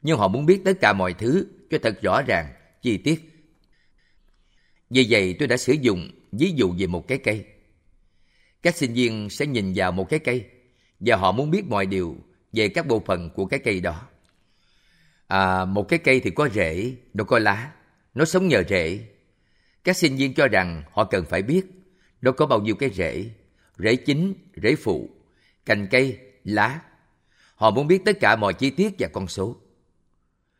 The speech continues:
Một khi nắm được tất cả các thông tin liên quan, họ sẽ cảm thấy mình có sự hiểu biết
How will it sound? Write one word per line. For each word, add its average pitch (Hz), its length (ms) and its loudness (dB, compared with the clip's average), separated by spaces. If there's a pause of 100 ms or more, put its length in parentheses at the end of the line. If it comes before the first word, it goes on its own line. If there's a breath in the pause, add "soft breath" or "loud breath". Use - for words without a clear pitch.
(360)
Một 117 220 2
khi 143 160 2
nắm 165 180 2
được 107 200 2
tất 185 160 2
cả 90 280 4
các - 120 -6
thông 131 140 -2
tin 127 220 0
liên 123 240 0
quan, 117 160 2 (460 soft breath)
họ 117 140 0
sẽ 120 120 0
cảm 113 220 -2
thấy 170 160 0
mình 87 440 -2
có 175 100 0
sự 104 180 0
hiểu 95 180 -2
biết 180 260 2